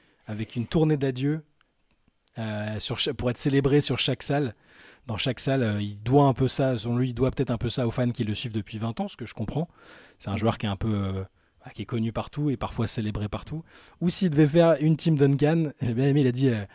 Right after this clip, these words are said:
Speaker 1: euh, ou alors si je ti-, si je Team Duncan ça, <laughs> si je fais une Team Duncan, c'est-à-dire, euh, après le dernier match, bye bye, j'arrête.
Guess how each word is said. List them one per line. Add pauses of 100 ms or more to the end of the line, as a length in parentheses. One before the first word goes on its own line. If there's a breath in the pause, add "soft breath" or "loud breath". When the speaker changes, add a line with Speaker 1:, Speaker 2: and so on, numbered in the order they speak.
(440 soft breath)
Speaker 1:
euh,
ou
alors
si
je
ti-,
si
je
Team
Duncan
ça,
<laughs>
si
je
fais
une
Team
Duncan,
c'est-à-dire,
euh, (480 soft breath)
après
le
dernier
match,
bye
bye,
j'arrête.